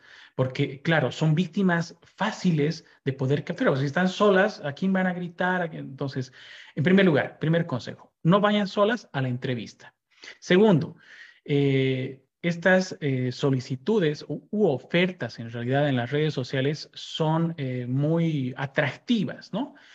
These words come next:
"Por hora, mil quinientos bolivianos. Eh, lo único que tienes que saber, eh, tener un, eh, no sé,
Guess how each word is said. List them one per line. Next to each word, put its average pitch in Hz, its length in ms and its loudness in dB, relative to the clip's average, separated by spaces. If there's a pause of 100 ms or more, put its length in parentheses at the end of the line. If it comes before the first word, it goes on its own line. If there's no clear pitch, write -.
(200)
"Por 175 260 6
hora, 240 380 4
mil 233 260 0
quinientos 220 520 -4
bolivianos. 196 880 -4
Eh, 143 220 -4
lo 175 80 0
único 214 240 0
que 190 100 -6
tienes 208 320 -6
que 190 120 -4
saber, 208 500 -2
eh, 185 520 -2
tener 196 260 -4
un, 196 220 -4
eh, 170 240 -6
no 160 120 -10
sé, - 340 -6